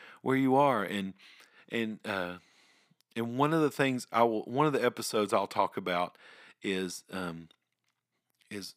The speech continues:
finding something to do to basically to bide your time so you can get over the boredom part of this, because there is a boredom aspect. And so not only am I doing this podcast for you,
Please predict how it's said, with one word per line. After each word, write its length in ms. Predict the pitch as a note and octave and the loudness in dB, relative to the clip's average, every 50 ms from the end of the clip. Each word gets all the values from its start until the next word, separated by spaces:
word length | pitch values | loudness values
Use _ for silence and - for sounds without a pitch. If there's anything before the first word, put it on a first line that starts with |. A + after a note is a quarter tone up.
| _ | _
finding 580 | - - - - - A#2 A2 A#2 A#2 A2+ G#2 G2+ | -18 -18 -6 2 4 4 4 4 2 -2 -4 -4
something 460 | F2+ - - G#2 F#2+ F2+ - F#2+ F2+ | -6 -6 -6 -6 -6 -6 -6 -8 -8
to 140 | - - F#2+ | -8 -10 -8
do 280 | F2+ G2 F#2 F2 F2 F2 | -4 -4 -4 -4 -4 -6
to 340 | - - - F2+ F2 F2 D#2+ _ _ - - - _ - | -8 -8 -6 -6 -6 -6 -10 _ _ -20 -20 -12 _ 2
basically 400 | - E3+ F3 - - - B2+ A#2 | 2 2 2 0 -2 -2 -2 0
to 60 | G#2+ | 0
bide 300 | G2+ G2+ G2+ F#2+ G2 F#2 | 2 2 2 2 2 0
your 100 | G2 F#2 | -4 -8
time 320 | - - G2+ F#2 F2 E2+ E2 | -6 -4 -4 -4 -4 -6 -10
so 160 | - - G2 | -10 -8 -6
you 160 | G2 G#2 A2+ | -6 -6 -6
can 280 | - - G#2 F#2+ F#2 - _ - - - - _ _ - | -6 -6 -8 -8 -8 -12 _ -20 -20 -20 -20 _ _ -6
get 160 | G#2+ A2 G#2+ | -2 0 2
over 200 | A2 G#2+ G#2+ G2 | 2 2 2 0
the 120 | F2+ F#2 E2+ | -2 -6 -6
boredom 420 | E2+ G2 G2+ G2+ G2 F2+ F2 F2 | -4 -2 -2 0 0 -2 -4 -6
part 300 | - - - D#2+ D#2+ E2 | -8 -8 -8 -8 -8 -8
of 100 | D#2+ D#2+ | -14 -16
this, 240 | - E2 E2 - - | -18 -20 -20 -18 -16
because 400 | - F#2 - - G#2 F#2+ F2+ - _ - | -16 -12 -8 -6 -6 -6 -6 -10 _ -14
there 240 | - - A2 A#2 C3 | -6 -2 0 2 2
is 120 | B2+ A#2 | 2 0
a 40 | G#2+ | -2
boredom 360 | F#2+ F#2+ G2+ F#2+ F2+ E2+ F2+ | -4 -2 -2 -2 -2 -4 -6
aspect. 500 | F2+ F2+ E2+ - - - D#2 D2+ - _ - - - - - - _ - | -8 -10 -12 -14 -14 -14 -16 -16 -16 _ -20 -20 -20 -20 -20 -20 _ -8
And 420 | A2 G#2 G2+ F#2 F2+ F2+ E2+ - _ _ _ _ _ _ _ _ _ _ | -4 -4 -2 -2 -4 -6 -8 -12 _ _ _ _ _ _ _ _ _ _
so 520 | - - - - B2 A2 G#2+ G#2 G2+ - - _ _ _ - | -12 -8 -2 0 2 2 2 2 0 -4 -6 _ _ _ -6
not 260 | - A2+ B2 C3 C#3+ | 0 4 6 6 8
only 340 | D#3 E3+ E3+ D#3+ C#3+ A#2 A2 | 6 6 4 4 2 0 0
am 140 | G#2+ G#2+ A2 | 0 2 4
I 120 | A#2+ C3 | 4 4
doing 280 | C3 B2 B2+ B2+ A#2+ A2+ | 4 4 2 2 2 0
this 140 | G#2+ G#2+ - | -4 -6 -6
podcast 640 | - - - G#2 G#2+ - - A2+ F#2 F2+ - - | -4 0 2 2 2 0 -2 -4 -4 -4 -6 -10
for 300 | - - - - G#2+ F#2+ | -16 -14 -8 -4 -4 -4
you, 540 | F#2 F#2+ A2 B2+ D3 C#3 A2 F#2+ F#2 F#2+ F#2 | -4 -4 -2 -2 0 0 0 0 -2 -4 -8